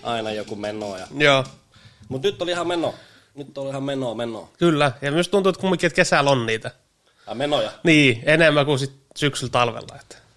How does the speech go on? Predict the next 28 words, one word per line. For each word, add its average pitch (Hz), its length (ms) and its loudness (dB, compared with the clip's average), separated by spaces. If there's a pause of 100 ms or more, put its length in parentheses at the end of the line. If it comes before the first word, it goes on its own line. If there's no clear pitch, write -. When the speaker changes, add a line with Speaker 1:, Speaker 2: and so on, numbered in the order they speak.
(140)
Speaker 2:
kyllä 120 180 -18
se 147 140 -2
vaan 135 140 4
silleen 113 320 -10
on. 120 120 -14 (280)
Speaker 1:
Niin, 120 500 -8
joo. 95 120 -14 (340)
Speaker 2:
Joo. 123 280 0 (100)
Mitäs 165 380 0
tota, 143 440 0 (760)
Speaker 1:
Mitä? - 120 -16
Speaker 2:
tästä 170 160 0
on 190 80 6
nyt, 180 320 -2
viimeisestä 185 540 0
on 165 220 0
tota, 156 460 0 (1400)
me 147 80 4
tehtiin 170 220 2
se 156 80 4
Q 147 100 -8 (260)
N 127 120 0
A, 175 360 6 (1120)
tehtiin, 135 400 -2
mut 123 80 -6
siitäkin 135 380 -2
on 127 180 -2
aikaa. - 360 -16